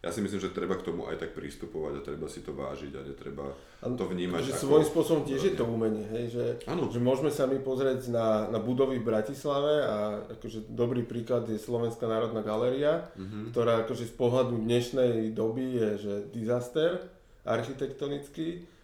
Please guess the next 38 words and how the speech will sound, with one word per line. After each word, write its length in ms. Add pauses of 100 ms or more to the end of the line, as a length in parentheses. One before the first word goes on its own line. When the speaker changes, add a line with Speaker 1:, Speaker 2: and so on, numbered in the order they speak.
(120)
Speaker 2:
ale 260
je 120
to 160
odkaz 360
tej 160
doby 240
skrátka, 560
tak 180
Speaker 1:
Áno. 60
Speaker 2:
jak 120
Istropolis, 640
tak 180
skrátka, 600
akože 220
asi 220
nebudeme 340
búrať, 380
ani 140
kostoly 440
nebúrame 480
za 120
to, 120
že 120
boli 240
presta-, 460
postavené 720 (260)
z-, 300
za 180
nejakej 440
doby 340
a 260
ani 300
nebudeme 240
toto 240
búrať. 560
Speaker 1:
Áno. 180
Speaker 2:
A, 120
a 140